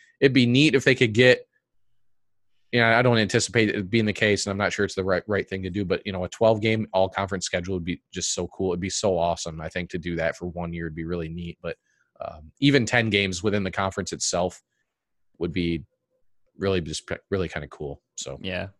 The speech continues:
Speaker 2: Yeah, I'd love to see twelve games. I'm not vouching for it just
Speaker 1: Nope.
Speaker 2: because there's a lot of uncertainty, but man, that would be a lot of, I mean, might as well make it thirteen, have everyone play everyone,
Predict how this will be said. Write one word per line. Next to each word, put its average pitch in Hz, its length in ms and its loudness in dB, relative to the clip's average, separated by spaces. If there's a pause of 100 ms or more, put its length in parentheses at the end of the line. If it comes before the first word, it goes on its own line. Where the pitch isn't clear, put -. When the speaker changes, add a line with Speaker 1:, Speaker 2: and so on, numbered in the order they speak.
(320)
Speaker 2:
Yeah, 147 220 4
I'd 165 140 0
love 165 220 4
to 143 140 -2
see 127 400 0
twelve 120 340 2
games. 117 360 -2
I'm 104 120 -4
not 107 300 0
vouching 110 460 2
for 110 280 0
it 104 120 -2
just - 240 -10
Speaker 1:
Nope. 120 120 -4
Speaker 2:
because 92 580 -6
there's 92 180 -6
a 95 40 -4
lot 98 180 2
of 92 80 -2
uncertainty, 92 560 -6
but 85 160 -8
man, 90 280 -6
that 107 160 6
would 117 160 2
be 104 300 2 (240)
a - 40 -8
lot 98 140 4
of, - 100 -8
I - 60 -6
mean, 104 220 -2 (220)
might 101 140 0
as 101 100 2
well 110 100 2
make 107 220 2
it - 100 -6
thirteen, 98 520 -2 (100)
have 95 160 0
everyone 101 280 0
play 98 220 2
everyone, 98 460 0